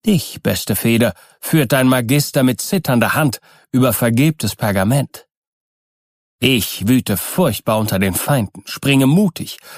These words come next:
tollkühn, bald her, bald hin. Du kratzest in ewiger Monotonie über dein Pergament hin und wagst dich nicht ein Stückchen aus jenen Bahnen, die dir die führende Hand vorsichtig weist.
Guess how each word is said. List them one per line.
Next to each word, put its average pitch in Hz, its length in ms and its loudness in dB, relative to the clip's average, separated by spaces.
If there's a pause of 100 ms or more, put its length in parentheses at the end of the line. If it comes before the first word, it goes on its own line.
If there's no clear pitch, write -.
(120)
tollkühn, 135 640 2
bald 113 280 0
her, 165 180 2
bald 123 200 -2
hin. 156 280 -2 (380)
Du 220 300 2 (540)
kratzest 147 640 0
in 139 260 2
ewiger 170 520 2
Monotonie 143 760 2
über 117 180 2
dein 110 220 0
Pergament 117 640 0
hin 92 260 -6 (440)
und 104 220 2
wagst 139 300 0
dich 131 140 2
nicht 151 180 2
ein 135 120 2
Stückchen 180 600 -2
aus 131 140 0
jenen 147 320 2
Bahnen, 147 480 2 (300)
die 120 180 4
dir 180 280 4
die 156 160 2
führende 160 640 2
Hand 151 180 0
vorsichtig 139 680 0
weist. - 460 -2